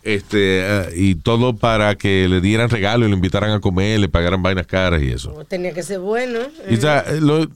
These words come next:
Speaker 1: no, it's funny that's a crime in Japan. I guess si te acusa mucha gente de lo mismo, then it becomes a,
Speaker 2: Sí.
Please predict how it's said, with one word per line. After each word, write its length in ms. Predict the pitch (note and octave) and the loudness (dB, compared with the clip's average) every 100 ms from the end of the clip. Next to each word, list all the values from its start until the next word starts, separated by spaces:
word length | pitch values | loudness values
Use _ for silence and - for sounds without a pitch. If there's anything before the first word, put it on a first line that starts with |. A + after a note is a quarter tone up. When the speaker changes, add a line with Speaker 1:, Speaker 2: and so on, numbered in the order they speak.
| - | -12
Speaker 1:
no, 300 | C3+ E3+ C#3+ | 0 2 2
it's 180 | C#3+ - | 0 -4
funny 320 | - D3+ C3+ | -2 0 2
that's 320 | G#2+ G2+ - G#2 | 2 0 -2 -2
a 120 | F2+ | -2
crime 420 | - A2+ G#2+ G2+ | -2 -2 0 0
in 80 | F#2 | 0
Japan. 300 | D#2+ F#2 G#2 F2 | 0 -2 -2 -2
I 100 | A#2 | -2
guess 160 | C3+ | 0
si 100 | D#3 | -2
te 80 | C3+ | -2
acusa 240 | A2+ B2 C3+ | -4 -2 -2
mucha 240 | C3 B2 | 0 0
gente 260 | B2 A#2+ A#2+ | 0 0 0
de 100 | A2 | 2
lo 100 | G#2 | 2
mismo, 300 | A2 G#2+ F#2+ | 0 0 2
then 180 | F#2+ G2 | 2 0
it 80 | |
becomes 360 | F2+ - F#2+ F2+ | -2 -2 -4 0
a, 200 | D#2 B1+ | 0 -2
Speaker 2:
Sí. 380 | A2+ F#3 D#3+ | -4 -6 -6